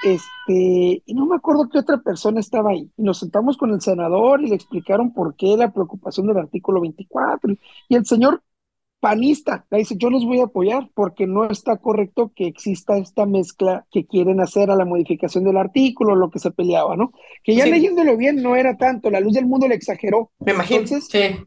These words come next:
Speaker 2: como siempre.
Speaker 1: sí, sí, sí, sí, sí nos manipularon muy gacho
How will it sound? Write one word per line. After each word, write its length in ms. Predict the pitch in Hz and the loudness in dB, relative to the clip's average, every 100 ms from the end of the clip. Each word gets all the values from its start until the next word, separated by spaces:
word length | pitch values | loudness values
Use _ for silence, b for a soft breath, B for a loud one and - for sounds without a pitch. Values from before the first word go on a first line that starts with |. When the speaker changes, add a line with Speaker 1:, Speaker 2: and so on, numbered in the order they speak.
| _ | _
Speaker 2:
como 160 | - 202 | -2 0
siempre. 300 | 226 233 320 - - - | 2 2 0 -4 -20 -4
Speaker 1:
sí, 240 | 311 339 | 0 0
sí, 260 | 330 330 220 | 2 0 0
sí, 200 | 302 - | -4 -4
sí, 260 | - 302 247 | -4 -4 0
sí 120 | 320 | -2
nos 140 | 359 359 | 0 0
manipularon 840 | 311 220 240 262 277 - 320 320 | 0 0 0 -2 -2 -8 -8 -6
muy 160 | 320 294 | -4 -2
gacho 440 | 277 294 370 359 | 0 -2 -2 -4